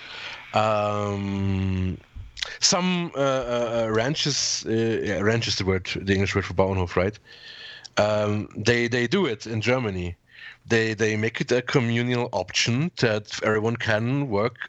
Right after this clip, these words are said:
in their ranch, and they get a share of the, what, what's, what's produced.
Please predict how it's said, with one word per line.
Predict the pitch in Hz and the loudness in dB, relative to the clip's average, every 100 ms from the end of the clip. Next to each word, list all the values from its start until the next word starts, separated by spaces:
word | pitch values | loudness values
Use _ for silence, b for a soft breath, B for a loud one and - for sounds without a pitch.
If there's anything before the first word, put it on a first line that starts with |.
| - | -2
in | 104 110 98 85 | 0 2 -2 -2
their | 92 92 107 135 | 0 2 0 0
ranch, | 151 185 92 - - - B B B B B | 0 0 0 -2 -2 -4 B B B B B
and | 90 95 95 95 | 0 2 0 0
they | 98 95 | 0 0
get | 87 95 95 - | 0 0 0 0
a | 110 | 2
share | 113 165 127 | 2 2 0
of | 95 90 87 | -2 -4 -2
the, | 98 | 0
what, | 92 98 - | 0 -2 -2
what's, | 98 95 - 90 | -2 0 0 0
what's | 92 | 0
produced. | - 120 180 110 - - | 0 2 2 2 -2 -4